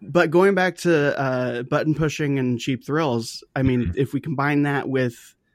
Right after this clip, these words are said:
Speaker 1: the thesis of including dinosaur, I mean,
Speaker 2: Mm-hmm.
Speaker 1: what's, there's nothing, there's not a lot more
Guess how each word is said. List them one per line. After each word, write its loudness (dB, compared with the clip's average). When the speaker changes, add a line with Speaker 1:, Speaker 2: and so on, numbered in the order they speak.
Speaker 1:
the 0
thesis -2
of -4
including -2
dinosaur, -2
I -6
mean, 2
Speaker 2:
Mm-hmm. -2
Speaker 1:
what's, -8
there's -8
nothing, -6
there's -8
not -4
a -6
lot -4
more 2